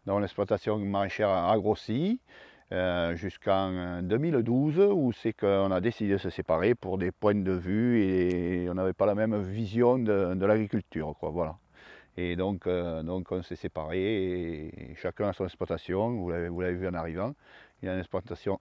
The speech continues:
en conventionnel et nous, on a une exploitation, euh, entièrement en, en agroécologie, quoi, depuis, euh, on a commencé ça depuis deux mille douze.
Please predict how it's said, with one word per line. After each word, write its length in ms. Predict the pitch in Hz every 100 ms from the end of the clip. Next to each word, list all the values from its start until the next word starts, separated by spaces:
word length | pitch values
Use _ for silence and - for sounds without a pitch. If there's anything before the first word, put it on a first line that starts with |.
| -
en 180 | 143 135
conventionnel 680 | 120 104 101 87 90 117 143 -
et 120 | 107
nous, 280 | 104 127 143
on 80 | 104
a 60 | 98
une 80 | 98
exploitation, 680 | - 87 87 - 107 120 117
euh, 260 | 90 82 71
entièrement 560 | 92 - 90 90 101 104
en, 480 | 87 85 82 80 - - - _ -
en 120 | 101
agroécologie, 680 | 107 107 123 - 110 92 85
quoi, 180 | -
depuis, 540 | 85 85 - 98 98 87
euh, 120 | 85 82
on 60 |
a 60 | 85
commencé 400 | 95 98 90 90
ça 260 | - 104
depuis 180 | 110 95
deux 80 | 95
mille 180 | 95 90
douze. 280 | 71 73